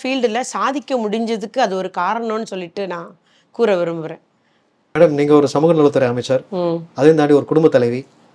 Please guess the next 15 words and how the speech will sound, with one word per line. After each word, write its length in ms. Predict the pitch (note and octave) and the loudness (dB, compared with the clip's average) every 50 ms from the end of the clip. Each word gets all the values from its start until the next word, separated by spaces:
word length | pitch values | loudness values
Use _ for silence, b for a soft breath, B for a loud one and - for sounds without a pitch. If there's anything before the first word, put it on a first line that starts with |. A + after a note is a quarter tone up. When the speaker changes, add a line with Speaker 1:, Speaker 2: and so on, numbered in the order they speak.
| _ | _
Speaker 2:
அதையும் 240 | - B2 B2+ D3 D#3 | -6 -2 0 0 2
தாண்டி 160 | E3 D3+ D3+ | 2 4 4
ஒரு 160 | D3 D3 C3+ C3 | 4 4 4 2
அரசியல் 280 | B2+ - - E3 C#3+ | 0 2 2 2 2
பிரமுகர், 360 | - C3+ C3+ A#2+ A#2+ A#2 B2 - _ _ _ _ - | 2 0 0 0 0 -2 -2 -4 _ _ _ _ 0
பன்முகங்கள் 440 | D3+ D3 E3 E3+ E3 E3 E3+ E3+ D#3+ | 2 4 4 6 4 4 6 4 4
இருக்குதுன்னு 280 | D3 C3+ C3+ C#3+ C#3+ | 4 4 0 -4 -4
சொல்லலாம். 380 | C#3 - C3 B2 A#2+ A#2+ C3+ E3 | -2 0 0 0 0 0 -2 -2
Speaker 1:
ம். 320 | F#3 F3+ F3+ F3+ F3+ F3 | -2 0 0 0 -2 0
Speaker 2:
இதை 160 | F3 D3 D#3+ D#3+ | 0 2 2 2
நீங்க 160 | D#3 D3+ D#3 | 4 2 2
எப்படி 200 | D#3 D#3+ A3+ G#3+ | 2 2 2 2
டைம் 220 | - D#3 E3+ F#3+ | 2 2 2 4
மேனேஜ்மெண்ட் 440 | F3 D#3+ D#3 C#3+ C#3 B2+ B2 A#2 - | 4 2 2 0 -4 -4 -6 -6 -6
பண்றீங்க? 240 | A#2+ A2 A2 G#2+ G#2 | -6 -6 -6 -8 -10